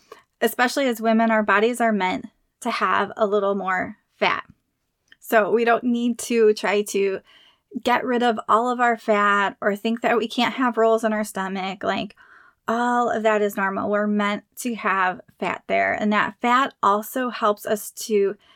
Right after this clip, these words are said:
have stores of energy in case we ever need it. So today I'm gonna be sharing one of my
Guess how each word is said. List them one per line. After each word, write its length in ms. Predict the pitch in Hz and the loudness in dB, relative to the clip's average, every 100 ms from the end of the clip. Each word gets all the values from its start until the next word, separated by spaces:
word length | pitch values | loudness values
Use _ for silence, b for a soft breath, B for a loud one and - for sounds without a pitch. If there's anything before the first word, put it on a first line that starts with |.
| b - | b -12
have 260 | 220 220 | 0 0
stores 640 | 214 - - 208 202 247 302 | 0 -8 -4 0 2 2 0
of 160 | 262 214 | -4 -2
energy 640 | 196 202 240 254 302 359 - | -4 0 -2 -2 -4 -6 -4
in 140 | 220 | -4
case 420 | - 220 254 - | -2 -4 -4 -6
we 140 | 226 202 | -6 -4
ever 240 | 202 196 | -2 -4
need 200 | 185 185 | -6 -8
it. 200 | - - - _ _ _ _ _ _ _ _ | -8 -10 -14 _ _ _ _ _ _ _ _
So 180 | - 247 | -2 2
today 220 | 247 247 | 4 4
I'm 100 | 262 | 4
gonna 140 | 302 269 | 4 2
be 160 | 240 | 2
sharing 440 | 220 240 226 220 214 | 0 0 2 4 2
one 320 | 208 208 220 | 2 2 2
of 220 | 233 220 | 0 0
my 540 | 214 202 202 202 196 | 0 0 -2 -2 -4